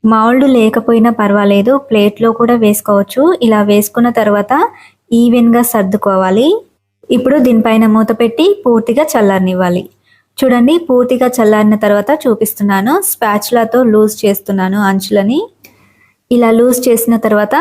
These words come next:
ఒక ప్లేట్లోకి డీమోల్డ్ చేసుకుంటే ఈజీగా ఊడొస్తుంది.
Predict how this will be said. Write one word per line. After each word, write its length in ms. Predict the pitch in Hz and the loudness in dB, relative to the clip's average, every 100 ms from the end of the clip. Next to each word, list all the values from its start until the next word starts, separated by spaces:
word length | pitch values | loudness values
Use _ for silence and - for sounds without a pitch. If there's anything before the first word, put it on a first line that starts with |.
| 381 | 0
ఒక 140 | 269 | -2
ప్లేట్లోకి 640 | 226 226 214 214 220 220 262 | -2 0 -2 -2 -4 -2 0
డీమోల్డ్ 500 | 220 214 214 214 208 | 2 2 2 0 0
చేసుకుంటే 520 | 202 202 208 202 254 - 214 | -2 -2 -6 -2 0 -2 -2
ఈజీగా 500 | 220 220 233 233 220 | 0 0 0 0 2
ఊడొస్తుంది. 720 | 208 202 196 - 202 208 | 0 0 -2 -4 -2 0